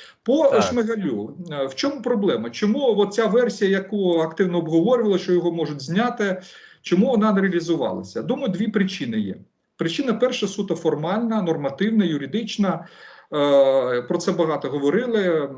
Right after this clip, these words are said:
Speaker 1: Е, це суперечить закону про воєнний стан.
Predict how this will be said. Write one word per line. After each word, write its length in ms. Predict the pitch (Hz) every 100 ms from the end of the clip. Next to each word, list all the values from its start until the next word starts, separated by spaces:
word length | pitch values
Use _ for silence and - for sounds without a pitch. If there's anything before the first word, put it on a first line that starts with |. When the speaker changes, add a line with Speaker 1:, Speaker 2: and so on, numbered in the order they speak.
| 127
Speaker 1:
Е, 400 | 143 127 123 113 110 - _ _ _ _ _ _
це 160 | - 262
суперечить 540 | 240 185 175 196 -
закону 340 | 147 - 208 185
про 160 | 147
воєнний 320 | 139 139 135
стан. 320 | 120 - 90